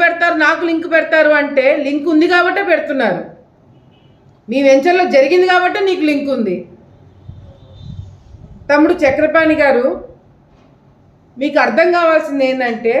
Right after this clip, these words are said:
మర్యాద అనేది ఇచ్చుపుచ్చుకోవడం దాంట్లో ఉంటుంది.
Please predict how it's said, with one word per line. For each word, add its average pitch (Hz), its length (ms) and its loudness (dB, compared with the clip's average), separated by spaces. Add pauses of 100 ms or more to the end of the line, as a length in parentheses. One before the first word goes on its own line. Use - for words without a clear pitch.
(520)
మర్యాద 302 540 0
అనేది 311 360 0
ఇచ్చుపుచ్చుకోవడం 330 760 0
దాంట్లో 269 280 0
ఉంటుంది. 247 420 -2